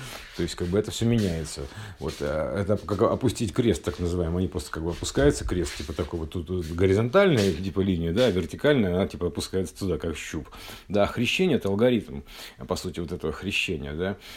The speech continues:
вот, э, поэтому там б-, б-, кресты поэтому макают, что-то там с ними делают, там, э, это всё, это всё тоже включено в какие-то, э, там, соответствующие там,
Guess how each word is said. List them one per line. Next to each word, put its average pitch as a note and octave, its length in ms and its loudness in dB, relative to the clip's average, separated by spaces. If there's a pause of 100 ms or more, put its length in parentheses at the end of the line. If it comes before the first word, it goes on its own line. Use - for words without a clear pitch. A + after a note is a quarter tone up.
(240)
вот, D2 340 -12
э, A#1+ 260 -8 (240)
поэтому G#2+ 440 2
там F#2+ 220 -2
б-, F2+ 440 -4
б-, F2+ 140 -4
кресты G#2+ 500 0
поэтому F#2 380 0
макают, C3+ 720 4
что-то G2 240 -6
там F#2 160 -2
с - 100 -8
ними F#2 160 0
делают, A#2 440 2
там, F2+ 280 -2
э, F2 100 -6 (400)
это G#2+ 160 4
всё, G#2+ 160 -2
это G#2 160 -2
всё G#2 140 -4
тоже F2+ 220 2
включено G2 340 -2
в - 40 -6
какие-то, - 260 -6
э, F#2 140 -2
там, F2+ 300 -4
соответствующие - 680 -6
там, E2 480 -8